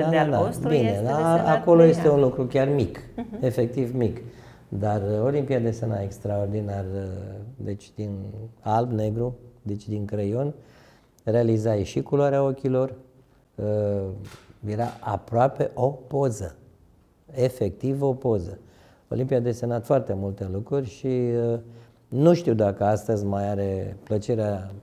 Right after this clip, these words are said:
Speaker 1: respectivă sau răbdarea să mai facă, dar ea a făcut niște lucruri superbe. Uh,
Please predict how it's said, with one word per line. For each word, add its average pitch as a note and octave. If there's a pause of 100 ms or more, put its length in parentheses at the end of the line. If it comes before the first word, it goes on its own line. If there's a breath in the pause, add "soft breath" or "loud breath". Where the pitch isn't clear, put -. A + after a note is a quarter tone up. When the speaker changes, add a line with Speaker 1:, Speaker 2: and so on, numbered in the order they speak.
(640)
Speaker 1:
respectivă A2
sau G2
răbdarea G2+
să G2
mai F#2
facă, A2+ (800 soft breath)
dar A#2+
ea C#3+
a A#2+
făcut B2+
niște A#2+
lucruri A2+
superbe. G2 (640 soft breath)
Uh, A2